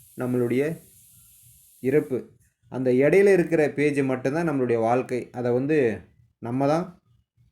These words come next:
ஃபில் பண்ணணும். அது எப்படி ஃபில் பண்ண போறோம் அப்படின்றதன் அடிப்படையில தான்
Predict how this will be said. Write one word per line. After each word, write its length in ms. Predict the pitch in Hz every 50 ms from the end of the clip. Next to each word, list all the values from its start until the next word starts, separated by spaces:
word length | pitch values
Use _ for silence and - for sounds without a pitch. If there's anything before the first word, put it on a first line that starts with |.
| _ _ _
ஃபில் 200 | - 135 135 127
பண்ணணும். 360 | 127 123 110 107 104 107 - - _ _ _ _ _ _
அது 180 | - 123 127 131
எப்படி 240 | 135 135 156 165 165
ஃபில் 280 | - - 139 139 139
பண்ண 180 | - 156 151 147
போறோம் 340 | 127 135 135 135 131 123 120
அப்படின்றதன் 480 | 110 117 127 123 113 123 120 117 110
அடிப்படையில 520 | 107 110 123 127 127 143 131 131 123 123 120
தான் 340 | 131 160 185 - - _